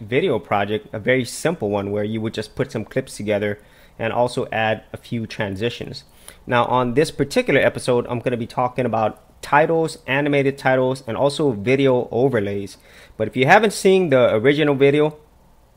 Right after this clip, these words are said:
be sure to check that out in the description area below. And so one of the things that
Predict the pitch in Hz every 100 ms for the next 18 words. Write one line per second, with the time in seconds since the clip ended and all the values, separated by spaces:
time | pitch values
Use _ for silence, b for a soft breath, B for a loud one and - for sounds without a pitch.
0 | _ - 117 - 190 196 - 147 143 135
1 | 123 123 - 113 107 98 - 117 110 110
2 | - 104 101 98 101 101 - - _ _
3 | _ _ _ _ - 127 151 143 143 262
4 | 202 175 170 143 127 113